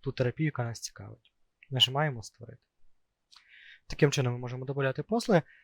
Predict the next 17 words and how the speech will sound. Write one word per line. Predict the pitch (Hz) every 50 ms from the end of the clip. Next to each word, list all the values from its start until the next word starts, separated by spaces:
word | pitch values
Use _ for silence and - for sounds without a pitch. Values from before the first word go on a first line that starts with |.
| _ _ _ _ _ _
для | - 156 151
нашого | 147 139 127 113 - - 135 135
пацієнта, | - 143 - - 156 156 165 202 226 220 - 165 139 - - _ _ -
на | 147
які | 139 131 - 135
ми | 131 123
хочемо | - 196 196 - 147 -
створити | - - 127 135 143 - 127
електронне | 117 113 - - 135 123 123 120
направлення. | 117 110 104 104 113 113 117 120 123 123 123 _ _ _ _ _ _ _ _ _ _ _ _ _ _ _ _ _ _ _ _ _ _
Після | - 180 - 185
того, | - - 143 135
як | 127 -
ми | 139 131
додали | 147 135 131 120 117 117 117 117
відповідні | 123 123 - - 131 123 117 110 113 120
послуги, | - - 202 214 - 226 196 196